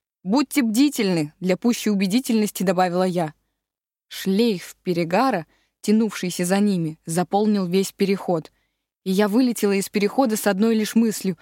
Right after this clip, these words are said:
отдышаться. Но возникшая на лестнице темная фигура заставила снова задохнуться. Ершов стоял, широко расставив ноги, и глядя на меня сверху вниз.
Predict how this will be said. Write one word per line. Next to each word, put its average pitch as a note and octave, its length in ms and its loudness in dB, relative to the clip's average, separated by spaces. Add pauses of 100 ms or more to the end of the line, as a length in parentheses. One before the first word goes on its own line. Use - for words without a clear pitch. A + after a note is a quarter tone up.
(300)
отдышаться. F#3 800 -2 (640)
Но G3 240 2
возникшая G#3 540 0
на G#3+ 120 2
лестнице G#3+ 460 0
темная G3+ 420 0
фигура G3+ 500 0 (480)
заставила G3 580 0
снова G3 420 0
задохнуться. F3 760 -2 (840)
Ершов F3 460 -2
стоял, F#3+ 500 -2 (320)
широко F#3 440 0
расставив G3 560 -2
ноги, G3+ 420 0 (360)
и F3+ 80 -6
глядя G3 380 0
на G3+ 80 2
меня F#3+ 340 0
сверху G3 420 -2
вниз. F#3+ 400 -2